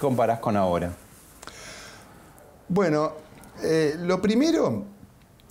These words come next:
Speaker 2: yo recibí una ciudad, este, bastante ordenada. Este, eh, y ahora la gran diferencia que veo es que la, la, la, el, el, la región metropolitana con su desarrollo,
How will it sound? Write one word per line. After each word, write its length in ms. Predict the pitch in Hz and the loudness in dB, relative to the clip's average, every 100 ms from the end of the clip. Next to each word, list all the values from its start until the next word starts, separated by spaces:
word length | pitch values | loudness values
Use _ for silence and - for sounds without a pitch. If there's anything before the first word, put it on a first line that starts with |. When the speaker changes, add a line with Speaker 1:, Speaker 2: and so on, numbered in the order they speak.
| - | -8
Speaker 2:
yo 220 | 135 175 | -2 0
recibí 360 | 202 196 165 151 | 2 2 2 2
una 140 | 170 | 2
ciudad, 540 | - 160 151 156 180 - | 2 2 4 4 2 0
este, 520 | 135 110 - 113 101 - - - | -2 -2 0 0 0 -6 -20 -6
bastante 600 | 127 107 - 160 147 135 | -4 -2 -2 0 0 0
ordenada. 720 | 117 107 101 87 76 82 82 | 2 2 2 2 2 0 0
Este, 640 | 107 95 - 104 95 92 90 | 0 -2 -2 0 2 2 0
eh, 520 | 95 95 92 95 101 - | -2 -4 -4 -2 -4 0
y 100 | 156 | 2
ahora 220 | 160 226 | 2 2
la 100 | 214 | 2
gran 220 | 180 202 202 | 2 4 4
diferencia 460 | 196 190 196 202 | 4 2 2 2
que 120 | 202 | 4
veo 400 | 208 190 190 208 | 4 4 4 2
es 160 | - 147 | 0 -2
que 380 | - 147 156 - - - - - - - - - - | 0 0 0 -4 -20 -20 -20 -20 -20 -20 -20 -14 -2
la, 500 | 120 113 101 - - | 0 0 -2 -4 -4
la, 180 | 104 - 110 | -4 -2 -4
la, 120 | 110 | -4
el, 300 | 117 110 104 - | -2 -2 -2 -2
el, 380 | 107 95 - 107 | -2 0 0 0
la 120 | 104 | 0
región 420 | 113 - 175 170 | 0 0 0 2
metropolitana 960 | 156 143 139 127 131 131 139 110 104 101 | 0 0 -2 2 2 2 0 2 0 0
con 160 | 107 | -2
su 140 | 101 117 | 0 0
desarrollo, 800 | 113 135 143 147 131 135 160 | 2 0 2 2 2 2 0